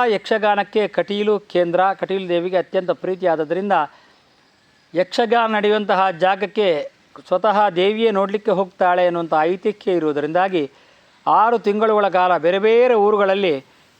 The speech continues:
ಅವರವರ ಮನೆಯ ಮುಂದೆ ಕಟೀಲು ದೇವರ ಯಕ್ಷಗಾನದ ಸೇವೆಯನ್ನು ಹಬ್ಬದ ರೀತಿಯಲ್ಲಿ ಆಚರಿಸ್ತಾರೆ. ಇದು ಕಟೀಲಿನ ವೈಶಿಷ್ಟ್ಯ.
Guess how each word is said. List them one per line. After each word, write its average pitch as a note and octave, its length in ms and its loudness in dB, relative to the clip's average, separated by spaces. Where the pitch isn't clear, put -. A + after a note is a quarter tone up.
ಅವರವರ G#3+ 380 2
ಮನೆಯ G3+ 320 0
ಮುಂದೆ G3 480 0
ಕಟೀಲು G3+ 500 -2
ದೇವರ F#3 240 2
ಯಕ್ಷಗಾನದ F3+ 560 -2
ಸೇವೆಯನ್ನು F#3 460 -2
ಹಬ್ಬದ F#3 340 -2
ರೀತಿಯಲ್ಲಿ F3 420 0
ಆಚರಿಸ್ತಾರೆ. D#3 720 -4
ಇದು G#3 400 0
ಕಟೀಲಿನ F#3+ 480 -2
ವೈಶಿಷ್ಟ್ಯ. D3+ 500 -4